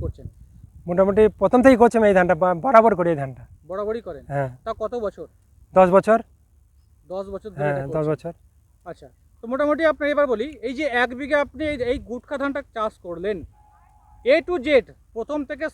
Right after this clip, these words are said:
Speaker 1: শেষ পর্যন্ত এটার পিছনে আপনার এক বিঘাতে কত টাকা খরচা হলো টোটাল?
Speaker 2: যে দশ থেকে বারো হাজার টাকা খরচ হয়।
Speaker 1: আচ্ছা। এটা এই বোরো সিজনে?
Speaker 2: বোরো সিজনে।
Speaker 1: আচ্ছা। আর আপনার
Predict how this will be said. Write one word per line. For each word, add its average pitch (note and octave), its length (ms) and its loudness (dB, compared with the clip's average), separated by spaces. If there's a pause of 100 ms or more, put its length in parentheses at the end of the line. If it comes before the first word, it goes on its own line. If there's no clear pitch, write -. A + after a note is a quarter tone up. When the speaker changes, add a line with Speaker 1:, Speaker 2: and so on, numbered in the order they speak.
Speaker 1:
শেষ C#4 160 -2 (120)
পর্যন্ত B3+ 300 -8 (220)
এটার C4 220 -6
পিছনে C#4 280 -12
আপনার C4+ 180 -8 (200)
এক G3 140 -6
বিঘাতে G3+ 260 -10 (160)
কত F#3 120 -12 (100)
টাকা A3+ 140 -10 (100)
খরচা F3+ 300 -10
হলো B2+ 140 -16 (2000)
টোটাল? C4+ 280 -2 (300)
Speaker 2:
যে A#3 60 4 (120)
দশ A#3 200 10
থেকে B3 200 0
বারো D#4 140 4
হাজার G#3+ 140 6
টাকা A#3+ 160 8
খরচ G3+ 240 0
হয়। A#3+ 140 6 (240)
Speaker 1:
আচ্ছা। - 180 -20 (600)
এটা G#3+ 160 -12
এই A3 120 -12
বোরো A3+ 220 0
সিজনে? E3 240 -12 (100)
Speaker 2:
বোরো F#3+ 220 8
সিজনে। C#3+ 280 -6 (300)
Speaker 1:
আচ্ছা। - 160 -16 (600)
আর F#3+ 120 -8
আপনার C4+ 180 -8